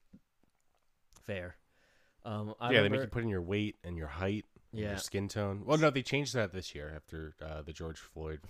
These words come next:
Speaker 2: riots.
Speaker 1: Finally. But it would just be like, you know, some, like, dude, and he'd just be like, "Hey, let me come over to your house right now. I'll suck your dick. I'll deep throat it. I'll just, I'll slurp it up and gobble it up. Oh, God, yes, please. Just let me do it. I'll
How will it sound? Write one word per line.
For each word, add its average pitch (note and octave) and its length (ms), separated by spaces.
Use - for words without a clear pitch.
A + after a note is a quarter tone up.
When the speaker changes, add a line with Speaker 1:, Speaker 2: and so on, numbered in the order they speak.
Speaker 2:
riots. D2+ 320
Speaker 1:
Finally. F2+ 480
But C3+ 140
it D#3 140
would D#3+ 140
just - 160
be F#3 100
like, D3+ 300
you C#3 120
know, G#2 180
some, D3+ 240
like, C#3 260
dude, A#2+ 420
and A#2+ 220
he'd A#2 220
just B2+ 180
be C3+ 80
like, G#2+ 280
"Hey, A3 240
let A3+ 140
me A3+ 140
come G#3+ 200
over G#3+ 280
to - 100
your G3 140
house G3 320
right G3+ 220
now. G#3+ 260
I'll E3+ 80
suck - 320
your F#3+ 120
dick. G3+ 280
I'll E3 120
deep G3+ 360
throat E3 220
it. - 20
I'll C#3+ 100
just, F3 300
I'll D#3+ 140
slurp A3 500
it G#3+ 120
up G3+ 160
and D3+ 180
gobble G#3 340
it G3+ 80
up. E3+ 280
Oh, D#3+ 300
God, G3+ 340
yes, F#3 260
please. G#3 380
Just G3 220
let A3+ 140
me F#3 240
do A#3 160
it. F#3 40
I'll E3 140